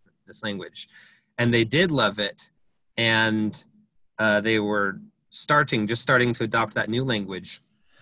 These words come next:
or not that new language, the new alphabet for their language. And then one day, you know, they're sitting around the fire having conversation, and one of the, one of the Eskimo dudes, he's moralizing and being like, "It is,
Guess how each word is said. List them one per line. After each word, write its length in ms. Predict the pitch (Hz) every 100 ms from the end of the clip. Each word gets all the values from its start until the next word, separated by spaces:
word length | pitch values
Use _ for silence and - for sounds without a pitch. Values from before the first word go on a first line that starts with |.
| _ _ _ _ _ _ -
or 100 | 120
not 180 | 113 104
that 100 | 120 101
new 120 | 98
language, 320 | 104 85 -
the 80 | 107
new 100 | 101
alphabet 520 | 110 110 95 82 82
for 100 | -
their 120 | 87
language. 460 | 82 78 80 - - _ _ _ 113
And 540 | 110 107 104 104 - _ _ _ _ _ _ _ _ -
then 160 | 185 185
one 160 | 170
day, 300 | 123 123 123
you 40 | 127
know, 180 | 123
they're 120 | 123 113
sitting 240 | - 135
around 160 | 120 120
the 60 |
fire 560 | 113 117 117 117 117 117 - - _ _
having 220 | 113 117
conversation, 580 | 110 117 110 113 107 117
and 80 | 113
one 120 | 120
of 100 | 113
the, 340 | 110 107 107 104 - _ _ _ _ _
one 100 | 113
of 80 | 110
the 120 | 110
Eskimo 380 | 110 - 117 107
dudes, 380 | 107 107 104 -
he's 420 | 117 113 101 - _ _ _
moralizing 560 | 120 117 120 117 110 117
and 80 | 113
being 120 | 113
like, 200 | 113 -
"It 60 | 208
is, 320 | 190 -